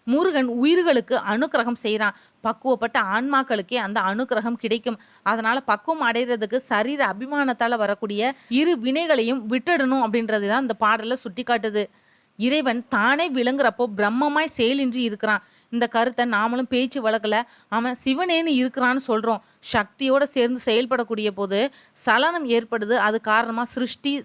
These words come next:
ஸ்திதி, லயம்னு தொழில்கள் எல்லாம் ஆரம்பமாகுது. இந்த கருத்தையே ஆதிசங்கரரும் சௌந்தர்ய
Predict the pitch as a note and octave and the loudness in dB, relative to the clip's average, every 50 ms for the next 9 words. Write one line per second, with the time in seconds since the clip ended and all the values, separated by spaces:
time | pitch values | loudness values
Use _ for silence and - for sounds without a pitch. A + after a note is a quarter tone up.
0 | - - _ _ - B3 G#3 A#3 B3 C4 C4+ C4 - - - - _ - G#3 G3 | -10 -18 _ _ -2 -2 0 2 2 0 0 -2 -8 -16 -20 -16 _ 0 2 2
1 | G#3+ A#3+ B3+ C#4+ D4 C4+ B3 B3+ D4 C4+ - _ - A3+ A#3+ C#4+ D4+ D4 B3 B3 | 4 4 2 2 0 0 0 0 -2 -4 -4 _ 0 2 2 2 0 0 0 2
2 | A#3+ A3+ A3 A#3 C4+ B3+ - G#3 A3 A#3+ C4 C#4 C#4+ C#4 B3+ A#3+ G#3+ G#3+ A3 A3 | 2 2 2 2 0 0 0 0 0 0 0 0 -2 -2 -2 -2 -2 -2 -2 -2
3 | G#3 G#3 G3 - _ _ _ _ - A#3 A#3+ A#3+ A#3 - A3+ A#3 C4 C#4 C4 B3+ | -2 -2 -4 -6 _ _ _ _ -4 0 0 0 0 2 0 0 0 0 -2 -2
4 | A#3+ B3+ A#3+ G#3 G3+ A3+ B3+ D4 C#4 - C#4 A3+ A3 - A#3+ A3+ A3 G#3+ F#3 F#3 | 0 0 0 0 0 0 -2 -2 -4 -4 -4 -4 -2 -2 -2 0 0 0 0 0
5 | G#3+ C4 D#4 - - _ _ _ _ - - A#3+ A3+ B3+ D4+ E4+ D#4 E4+ D4 C4 | -2 -2 -4 -6 -12 _ _ _ _ -4 0 0 0 0 0 0 2 2 2 2
6 | A#3 A#3 | 2 0